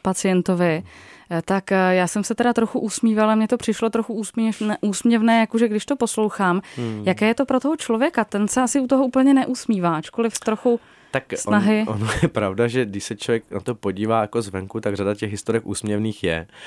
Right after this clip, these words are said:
Speaker 2: <laughs> Ale samozřejmě pro toho pacienta, eh, zvlášť když s tím není vyrovnán, s tou nemocí, což je důležitý bod v té terapii, tak je to pro něj hrozně, hrozně nepříjemný. Jsou pacienti, kteří už si sami z toho umí udělat legraci,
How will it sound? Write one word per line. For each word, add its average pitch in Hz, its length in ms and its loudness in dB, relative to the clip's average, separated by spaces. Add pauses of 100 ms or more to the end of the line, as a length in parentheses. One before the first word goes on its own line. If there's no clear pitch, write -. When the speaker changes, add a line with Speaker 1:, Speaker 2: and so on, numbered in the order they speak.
Speaker 2:
<laughs> - 380 -8
Ale 117 120 -2
samozřejmě 110 520 0
pro 110 160 -2
toho 107 220 -4
pacienta, 110 600 -2 (520)
eh, 98 40 -2 (600)
zvlášť 104 320 -2
když 120 100 -6
s - 40 -6
tím 127 140 -4
není 113 180 0
vyrovnán, 110 420 0
s - 60 -12
tou 95 120 -8
nemocí, 85 400 -8
což - 180 -10
je 104 40 -10
důležitý 98 580 -4
bod 95 320 -4
v - 40 -20
té 107 120 -10
terapii, 87 500 -4
tak - 240 -10
je - 60 -8
to 123 120 -14
pro 104 180 -8
něj 101 140 -8
hrozně, 101 440 -8
hrozně 98 240 -8
nepříjemný. 80 640 -8 (960)
Jsou 160 160 2
pacienti, 143 480 0
kteří 120 280 -2
už - 120 -6
si 123 120 -2
sami 107 320 0
z - 80 -8
toho 101 220 -6
umí 95 440 -6
udělat 95 260 -2
legraci, 87 680 -4